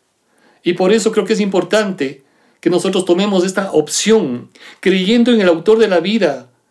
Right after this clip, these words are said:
creyendo en aquel que venció la muerte, en quien prometió un lugar para que nosotros estemos donde Él también iba a estar.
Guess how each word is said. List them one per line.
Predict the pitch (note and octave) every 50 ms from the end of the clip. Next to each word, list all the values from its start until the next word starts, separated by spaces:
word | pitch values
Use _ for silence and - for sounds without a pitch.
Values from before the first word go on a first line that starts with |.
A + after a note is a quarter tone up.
| _ _ _ _ _ _
creyendo | - G3 F#3+ G3+ G#3+ A#3 A#3 A#3 A#3+
en | A#3+ A3 F#3+
aquel | - A4+ - - - A#3 B3+ B3+ G#3 E3 D#3 D#3+
que | - E3
venció | E3 D#3+ D#3 D3+ - A3
la | A3+ G3+
muerte, | E3+ E3 F3+ G3 G#3 A3 G#3+ - D#3+ D3+ D3+ D3 - _ - - - -
en | - F#3 F#3+
quien | F#3 A3 A3+ A3
prometió | A3 G#3+ G3 F#3+ F3+ F#3 - A3 A3+
un | A#3 A3+ A3
lugar | F#3+ E3 D#3 F#3+ G#3+ A3+ A3 A3
para | G3+ F3+ F3+ E3+
que | -
nosotros | F3 F3 E3+ E3+ G#3 G3 G#3+ G3 E3+
estemos | E3 D#3+ - G#3 G#3+ G#3+ G#3 F#3+
donde | F3+ F3 E3+ E3 F3 G3+
Él | A3 A3
también | - G3 F#3+ G3 G#3 A3 A3
iba | A3 G#3+ G#3
a |
estar. | F#3 - - A3+ A#3+ B3 G#3 D3 - -